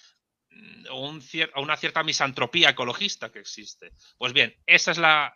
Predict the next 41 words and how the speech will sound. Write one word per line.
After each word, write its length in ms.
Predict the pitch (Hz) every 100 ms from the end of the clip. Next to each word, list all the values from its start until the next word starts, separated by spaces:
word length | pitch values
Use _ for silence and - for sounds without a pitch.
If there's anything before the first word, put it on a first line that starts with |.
| _
la 280 | - 143 139
ideología 520 | 139 143 143 180 170
hegemónica 600 | 160 151 143 180 185 180 175
en 60 |
las 120 | 143
democracias 640 | 127 131 127 170 - 147 -
capitalistas 640 | 135 127 123 123 120 110
del 100 | 110
presente. 540 | - - 95 _ - _ _ _ _ _
No 200 | 117 131
digo 160 | 135 135
que 80 | 123
sea 160 | 127 123
la 100 | 135
única, 360 | 165 165 208
porque 200 | 131 123
hay 120 | 117
otras, 500 | 143 - 233 - - _ _ _ -
eh, 520 | 117 113 107 98 92 -
pero 260 | 120 113 110
yo 200 | 107 131
diría 260 | 131 147
que 80 | -
en 160 | 117 117
buena 220 | 139 139
parte 260 | 139 - 123
de 100 | 139
ellas, 380 | 170 220 - -
si 140 | 120
no 180 | 123 139
decimos 300 | 135 139 131
en 80 | 123
todas, 200 | 123 117
en 40 | 113
buena 160 | 120
parte 180 | 117 -
de 60 | 147
ellas, 160 | 170
es 80 | 131
la 60 | 117
hegemónica. 460 | - 98 _ _